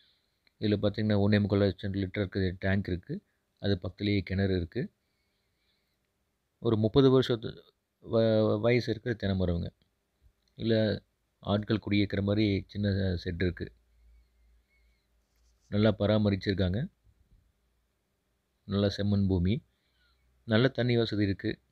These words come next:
இங்க போருக்கும் வாய்ப்பே தேவையில்லை. ஆனா ஒரு போர் இருக்கு. போருக்கு தனி சர்-, ரெண்டு சர்வீஸ் இருக்கு மொத்தம். போருக்கு ஒரு சர்வீஸ், கிணறுக்கு ஒரு சர்வீஸுங்க.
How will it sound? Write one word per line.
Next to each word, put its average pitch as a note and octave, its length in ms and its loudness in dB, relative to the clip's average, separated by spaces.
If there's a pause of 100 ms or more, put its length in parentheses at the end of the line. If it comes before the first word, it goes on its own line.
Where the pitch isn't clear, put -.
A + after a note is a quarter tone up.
(300)
இங்க G2+ 260 0
போருக்கும் G#2 560 2
வாய்ப்பே G2 680 -2
தேவையில்லை. F#2 600 0 (540)
ஆனா C#3 260 2
ஒரு A#2 200 4
போர் A#2 200 4
இருக்கு. - 360 -4 (240)
போருக்கு G2+ 760 2
தனி G2+ 200 2
சர்-, F#2+ 300 0
ரெண்டு G2 200 0
சர்வீஸ் G2 360 -2
இருக்கு F#2+ 200 -2
மொத்தம். F#2 360 -6 (300)
போருக்கு G2 260 0
ஒரு F#2+ 80 -4
சர்வீஸ், G#2+ 460 -6 (100)
கிணறுக்கு F#2 280 -2
ஒரு F2 180 -4
சர்வீஸுங்க. F#2 520 -2